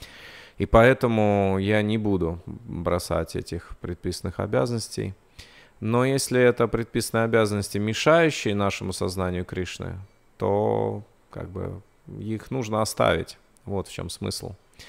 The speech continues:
И в связи с этим, в общем-то, и с-, связаны вопросы Варгана Прабу. М, о... Приводится пример. Не-,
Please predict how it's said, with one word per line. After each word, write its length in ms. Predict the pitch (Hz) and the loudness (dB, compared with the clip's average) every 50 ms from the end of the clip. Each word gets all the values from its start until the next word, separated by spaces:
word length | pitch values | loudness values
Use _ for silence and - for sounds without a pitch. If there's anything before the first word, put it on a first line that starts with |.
| - - - - _ - | -20 -20 -20 -20 _ -6
И 80 | 135 127 | -6 -4
в 40 | |
связи 240 | - - 131 117 123 | -2 -2 -2 -2 -2
с 100 | 117 - | 0 2
этим, 320 | 139 131 - - 104 101 98 | 2 2 2 2 0 0 0
в 40 | |
общем-то, 360 | 95 92 - - 98 87 - 98 | -2 -4 -4 -8 -6 -4 -2 -2
и 80 | 98 | -2
с-, 440 | 98 - - 104 104 101 101 98 98 | -2 -4 -4 -2 -2 0 0 0 0
связаны 500 | 92 - - 107 107 101 95 92 92 92 | -2 -4 -2 0 0 0 0 0 -2 -4
вопросы 720 | 90 90 92 - - - 95 95 - - - 95 92 92 92 95 | -2 -4 -4 -4 -2 0 0 0 -2 -2 -4 -4 -4 -4 -6 -6
Варгана 520 | 92 95 90 95 98 113 123 131 131 127 | -6 -4 -4 -4 -4 -2 -2 -2 -2 -4
Прабу. 440 | 120 - 120 110 107 107 104 101 101 - _ _ _ _ _ _ _ _ _ _ _ _ _ _ _ _ _ _ _ _ - - _ _ _ _ _ _ _ _ _ - | -4 -4 -4 -4 -2 -4 -6 -6 -8 -12 _ _ _ _ _ _ _ _ _ _ _ _ _ _ _ _ _ _ _ _ -20 -20 _ _ _ _ _ _ _ _ _ -10
М, 800 | 113 104 98 101 98 98 95 95 95 95 95 92 92 92 92 90 87 - - - _ _ _ _ _ _ - - - - - - - - - - - - - _ _ _ _ _ - | -8 -6 -4 -4 -4 -4 -4 -4 -4 -6 -6 -6 -6 -8 -8 -10 -12 -16 -20 -20 _ _ _ _ _ _ -20 -20 -20 -20 -20 -20 -20 -20 -20 -20 -20 -20 -20 _ _ _ _ _ -12
о... 800 | - 78 104 95 95 95 92 92 95 95 95 92 92 92 92 90 90 90 - - _ _ _ - - _ _ _ _ _ _ _ - - - - - _ _ _ _ - - _ - | -8 -6 -4 -4 -2 -2 -2 -2 -2 -2 -2 -2 -2 -2 -4 -6 -8 -12 -18 -20 _ _ _ -20 -20 _ _ _ _ _ _ _ -20 -20 -20 -20 -20 _ _ _ _ -20 -14 _ 2
Приводится 500 | 104 104 107 107 101 95 85 - - 85 | 4 4 6 6 6 4 2 0 -4 -4
пример. 560 | - 95 101 104 104 104 98 92 87 98 - - | 0 0 2 2 2 2 2 2 0 -2 -4 -6
Не-, 200 | 101 104 101 | -6 -6 -8